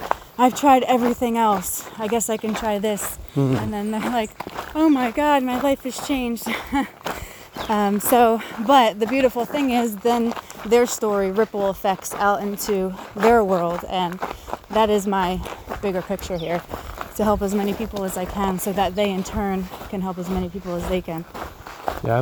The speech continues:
Speaker 2: I, I love watching what you're doing. I know what you're doing for me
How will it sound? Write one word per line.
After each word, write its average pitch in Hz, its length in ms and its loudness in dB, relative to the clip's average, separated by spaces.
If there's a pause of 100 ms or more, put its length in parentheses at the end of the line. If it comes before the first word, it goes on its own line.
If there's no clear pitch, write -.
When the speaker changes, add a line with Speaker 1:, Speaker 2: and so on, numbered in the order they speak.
(120)
Speaker 2:
I, 143 80 4
I - 20 8
love 147 260 6
watching 131 360 2
what 131 140 -2
you're 131 100 -2
doing. 135 360 0
I 123 80 0
know 131 260 2
what 123 200 -2
you're 131 120 4
doing 131 260 2
for - 160 -6
me 147 300 4